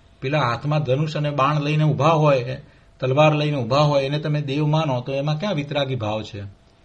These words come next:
એમાં તો શૌર્ય બતાવ્યું છે. તો શૌર્યનો ભાવ છે એ વિતરાગી ભાવ નથી, તો એમાંથી શું થાય?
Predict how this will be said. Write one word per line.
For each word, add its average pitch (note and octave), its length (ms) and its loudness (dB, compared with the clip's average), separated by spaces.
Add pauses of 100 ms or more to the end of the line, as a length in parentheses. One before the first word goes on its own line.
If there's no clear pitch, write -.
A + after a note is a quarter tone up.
(220)
એમાં D3+ 220 -6
તો E3+ 80 -4
શૌર્ય G3+ 360 2
બતાવ્યું A2 520 0
છે. - 280 -16
તો A#2 80 -12
શૌર્યનો E3 480 -2
ભાવ D3 300 6
છે D#3 120 -4
એ D#3+ 200 -4
વિતરાગી E3 420 -2
ભાવ F3+ 200 -2
નથી, F3 260 -6 (640)
તો C#3 80 -10
એમાંથી D#3 260 -4
શું G3+ 260 -6
થાય? F#2+ 280 -12